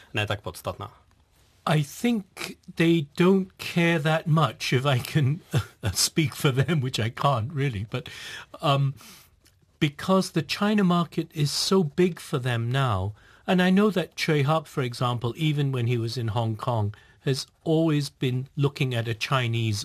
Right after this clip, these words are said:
Speaker 2: audience more than an international audience. Um, I think that for them, the fact that their f-, films can succeed sometimes really well at the China box office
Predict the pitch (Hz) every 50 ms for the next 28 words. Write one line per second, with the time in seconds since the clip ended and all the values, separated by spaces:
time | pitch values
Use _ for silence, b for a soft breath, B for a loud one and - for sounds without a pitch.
0 | - - 113 110 110 104 95 92 87 85 85 - - - - - - - 143 120
1 | 113 117 117 110 110 104 104 104 101 98 95 107 - - _ - 131 117 110 -
2 | 117 104 101 104 110 - - - 107 90 87 - 104 90 90 87 - 85 82 92
3 | - - - B B B B B B B B B B B B _ - 131 123 113
4 | 110 110 104 104 107 B B B B B B B _ _ _ _ _ - 139 143
5 | 143 - - 190 196 190 - - - - 160 151 143 - - - - - 143 127
6 | 151 165 170 160 143 127 123 b b b b b b b - - _ _ - 131
7 | 117 - - 156 151 156 - - _ - 147 139 - - _ _ 143 135 135 135
8 | 135 135 131 - - - - - - - - - - 170 180 190 190 180 156 143
9 | 143 - - - - 131 127 120 - - 151 139 143 - - - 165 160 156 147
10 | 143 139 123 123 - - _ _ _ - - - - 151 147 151 - 156 135 131
11 | 123 120 120 147 143 123 147 151 139 127 120 113 120 147 165 160 110 95 101 107
12 | B B B B B B - 131 131 - 123 110 - - - 151 156 151 143 127
13 | 113 - 143 143 143 - - - 127 110 107 - - 120 110 -